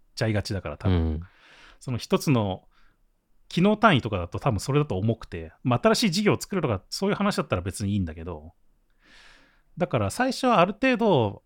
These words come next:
Speaker 1: まあ、間違っても全然よくて、まあ、多分こうだよねっていうぐらいのところから、一旦こう具体的な形を作ってみて、軽くね、その、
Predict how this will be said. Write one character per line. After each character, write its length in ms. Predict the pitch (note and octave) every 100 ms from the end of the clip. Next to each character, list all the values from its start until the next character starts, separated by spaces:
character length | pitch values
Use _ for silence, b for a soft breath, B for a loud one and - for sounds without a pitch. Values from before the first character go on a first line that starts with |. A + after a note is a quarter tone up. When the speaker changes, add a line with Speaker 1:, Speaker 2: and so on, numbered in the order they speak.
| _
Speaker 1:
ま 120 | D3
あ、 60 | B2
間 120 | A#2+
違 40 | C3+ G3+
っ 140 | A#3 _ _ -
て 80 | G#2
も 120 | F#2
全 220 | A#2+ A#2+
然 100 | A#2
よ 100 | A#2+
く 100 | -
て、 340 | - E2+ D2+ - _ _ _ -
ま 120 | D3+
あ、 20 |
多 180 | - E4
分 380 | D#4 C3 A2 F#2+
こ 200 | - F#3+
う 20 | D3+
だ 80 | F2+
よ 100 | F2
ね 280 | G2 G2
っ 160 | - _
て 80 | C#3
い 40 |
う 100 | C3
ぐ 100 | C3
ら 100 | F#3
い 60 | A#2
の 100 | F#2+
と 120 | C3
こ 120 | -
ろ 100 | D#3
か 120 | D#3 B2
ら、 300 | D3+ F2+ -
一 100 | B2
旦 380 | - G#3 F#3+ F#3
こ 120 | - C3
う 20 |
具 100 | C3
体 160 | D#3 D3+
的 180 | D#3
な 60 | C#3+
形 380 | - B2+ B2+ B2
を 40 | -
作 220 | - G3
っ 20 |
て 220 | - C3+
み 100 | G#2
て、 300 | - B2+ F2 _ _ b b b b b b _ _ _
軽 200 | - C3+
く 100 | -
ね、 220 | C3 E3+ -
そ 160 | -
の、 220 | A2+ G#2+